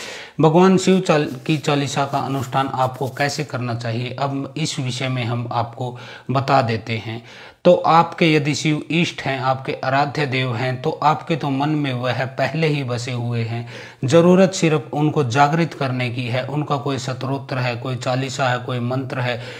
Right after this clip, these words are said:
उसको आपको जो है जागृत करने की आवश्यकता है।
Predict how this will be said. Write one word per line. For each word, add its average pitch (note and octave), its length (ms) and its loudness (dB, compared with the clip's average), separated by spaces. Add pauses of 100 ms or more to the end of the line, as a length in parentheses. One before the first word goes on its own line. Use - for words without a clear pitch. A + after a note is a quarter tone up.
(360)
उसको F3+ 360 6
आपको D3 600 2 (280)
जो D3 200 6
है A2+ 340 0 (140)
जागृत D#3 480 4
करने C#3 320 2
की B2 120 0
आवश्यकता A2 460 -2
है। A2 320 -8